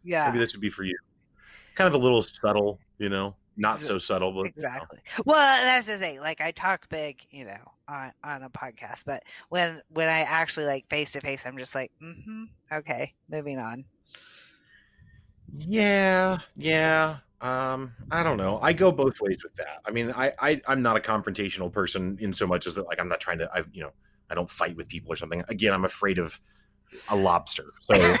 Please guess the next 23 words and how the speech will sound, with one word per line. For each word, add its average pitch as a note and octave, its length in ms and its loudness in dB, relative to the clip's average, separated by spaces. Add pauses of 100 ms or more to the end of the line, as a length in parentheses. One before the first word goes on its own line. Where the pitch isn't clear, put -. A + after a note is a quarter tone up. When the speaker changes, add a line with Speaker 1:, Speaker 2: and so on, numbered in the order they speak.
Speaker 2:
you B2 120 4
know, D2 140 0 (360)
<laughs> - 300 -2
rubber G2+ 240 2 (140)
bands F#2 300 0
around D#2+ 260 -4
its - 120 -10
claws. D2+ 380 -6 (100)
So G2+ 220 4 (580)
clearly D#3 420 6
I'm A#2+ 180 4
not A#2 240 2
out G#2+ 200 2
here, G2 240 2
like, F2+ 280 -2
being G2 200 -4
tough A2+ 220 -4
with F#2 100 -12
people F2+ 260 -10
or F2 60 -4
something, E2+ 400 -10
but, F2+ 340 0 (520)
um, E2 600 -4